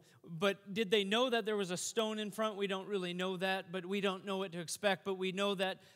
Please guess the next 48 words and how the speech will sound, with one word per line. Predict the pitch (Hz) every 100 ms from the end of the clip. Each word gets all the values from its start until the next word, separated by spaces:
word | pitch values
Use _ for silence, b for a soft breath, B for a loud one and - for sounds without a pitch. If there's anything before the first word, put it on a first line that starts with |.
| B
they | 190
possibly | - 208 208 214 185 190
knew | 185 190
that | 180 170
there | 180
was | 170
some | - 156
soldiers | - 202 196 185 185 185 -
there, | 185 185
and | 156
maybe | 160 180 185 - B B -
they | 175
would | 165 151
see | - 208 208
them | 190 185
in | 175
distress | 170 - 185 180 - 170
and | 160
help | 190 185 170
them | 180 170 - B
roll | 180 180 170
the |
stone | 160 - 185 170
away | 170 170 151
so | - 170
that | 165 170 165
they | 180
could | 180 160
go | 165 170
about | 165 160
the | 151
custom | 170 156 - 156
and | 147
embalm | 156 156 147
the |
body | 139 147 143 143
of | 135
the |
Lord | 143 156 147
Jesus, | 160 147 139 143 - B B -
who |
had | 190
just | 156 190 -
been | 165
crucified | 151 196 196 190 151 156 147 139 - b b b b b 170
and | 160
put | - 170 165
in | 190 160